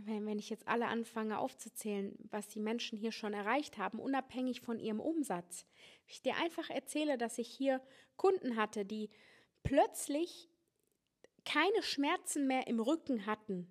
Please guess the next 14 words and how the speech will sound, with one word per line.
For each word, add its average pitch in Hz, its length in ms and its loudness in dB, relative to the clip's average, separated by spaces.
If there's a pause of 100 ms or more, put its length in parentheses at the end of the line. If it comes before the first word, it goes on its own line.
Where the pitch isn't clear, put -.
für - 160 -2
einen 214 140 -4
kurzen 294 420 -2
Moment, 240 600 0 (560)
weil 226 200 4
sie 226 180 -6
einfach 294 500 0 (1160)
ihre, 233 440 4
ihre 226 500 2 (360)
Schattenseiten, 233 1000 2
ihre 226 240 0
Blockaden 262 640 4
beleuchtet 262 640 4
haben. 214 400 -2